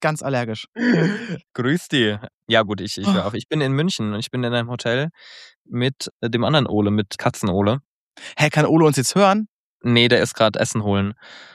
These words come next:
Speaker 2: Den hab ich rausgeworfen, damit er uns,
Speaker 1: Mhm.
Speaker 2: äh, zwei Hübschen nicht stört. Weil mit zwei Olen in,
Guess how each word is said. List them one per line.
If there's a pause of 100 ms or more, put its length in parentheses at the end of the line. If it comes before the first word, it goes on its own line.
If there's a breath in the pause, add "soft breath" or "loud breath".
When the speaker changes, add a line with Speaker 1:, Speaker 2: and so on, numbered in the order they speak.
(420 loud breath)
Speaker 2:
Den
hab
ich
rausgeworfen, (460)
damit
er
uns,
Speaker 1:
Mhm.
Speaker 2:
äh,
zwei
Hübschen
nicht
stört. (300 loud breath)
Weil
mit
zwei
Olen
in,